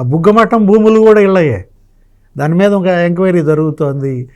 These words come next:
అదేమంటే నాకు తెలియదు, మా తమ్ముడు కట్టాడు ఆ బిల్డింగ్ అంటున్నాడు. అక్కడ డెబ్బై ఐదు ఎకరాల అటవీ భూమి కబ్జా, మంగళంపేట అడవుల్లో. అదేంటది నీకు?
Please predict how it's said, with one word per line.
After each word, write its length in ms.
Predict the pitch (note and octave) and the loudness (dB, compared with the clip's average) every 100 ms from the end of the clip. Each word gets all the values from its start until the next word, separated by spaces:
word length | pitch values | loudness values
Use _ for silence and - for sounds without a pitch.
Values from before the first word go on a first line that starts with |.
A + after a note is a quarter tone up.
| _ - _ | _ -20 _
అదేమంటే 460 | E3+ G#3 A3 G#3 G#3+ | 2 4 4 2 0
నాకు 240 | G3 F#3+ | 2 2
తెలియదు, 340 | F3+ G3+ G#3+ | 4 4 4
మా 140 | G#3 F3 | 4 2
తమ్ముడు 340 | F#3 F3+ F#3+ | 0 2 4
కట్టాడు 380 | F3 E3 F3 E3 | 4 2 2 2
ఆ 40 | |
బిల్డింగ్ 360 | D#3 D#3 D#3 D3+ | 2 0 -2 -4
అంటున్నాడు. 460 | A2+ G2+ G2+ G2+ G2+ _ _ _ _ _ _ _ _ _ _ _ | -6 -10 -14 -16 -20 _ _ _ _ _ _ _ _ _ _ _
అక్కడ 340 | D3+ D#3 G3+ F3+ | -10 -4 -2 0
డెబ్బై 420 | D#3+ F#3 F3 G3+ | 0 0 2 4
ఐదు 240 | G3+ G3 | 4 4
ఎకరాల 380 | G3 G3 G3+ G3 | 2 0 0 0
అటవీ 340 | F3+ F#3+ G#3 | 0 0 0
భూమి 280 | F3+ F3 F3 | 2 2 2
కబ్జా, 460 | E3 C3+ A2+ A#2 - _ _ _ _ - | 0 -2 -2 -4 -4 _ _ _ _ -6
మంగళంపేట 600 | E3 F3+ F#3+ E3 D#3 C3+ | -2 2 2 2 -2 -4
అడవుల్లో. 520 | C3 B2 B2 A2+ G2 - _ _ _ _ _ _ _ - | -6 -6 -6 -8 -10 -18 _ _ _ _ _ _ _ -6
అదేంటది 640 | F3 G#3 A3 G#3 G#3 A3 | 2 4 4 4 4 4
నీకు? 340 | G#3+ G#3+ F#3+ | 2 0 2